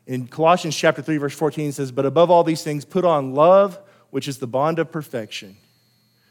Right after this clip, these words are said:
When you think about the people that you sort of naturally gravitate towards, that you, that's easy for you to talk to and to form relationships with,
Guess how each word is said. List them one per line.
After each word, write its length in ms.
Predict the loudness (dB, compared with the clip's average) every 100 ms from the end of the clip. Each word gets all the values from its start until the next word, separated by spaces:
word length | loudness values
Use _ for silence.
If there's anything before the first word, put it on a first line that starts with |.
| _ _ _ _ _ -6
When 120 | -4
you 60 |
think 180 | -2 -2
about 320 | 4 4 4 -2 _ _ _ _
the 80 | -10
people 380 | -6 -4 -4 -4
that 100 | -6
you 420 | -6 -4 -4 -8 -14 _ _ _
sort 260 | -14 -6 -6
of 160 | -6 -2
naturally 380 | 0 0 -4
gravitate 580 | -4 -2 -2 -4 -6 -8
towards, 640 | -8 -6 -4 -4 -8 -14 -18 _ _ _ _ _ _ _ _
that 120 | -14
you, 140 | -12 -6
that's 220 | -6 -2
easy 200 | -4 -4
for 140 | -6
you 120 | -6 -6
to 100 | -8
talk 340 | -6 -6 -6
to 500 | -10 -8 -6 -6 -8 -10
and 100 | -12
to 160 | -16 -10
form 280 | -4 -4
relationships 800 | -4 -4 -4 -6 -8 -8 -8 -8
with, 360 | -8 -6 -6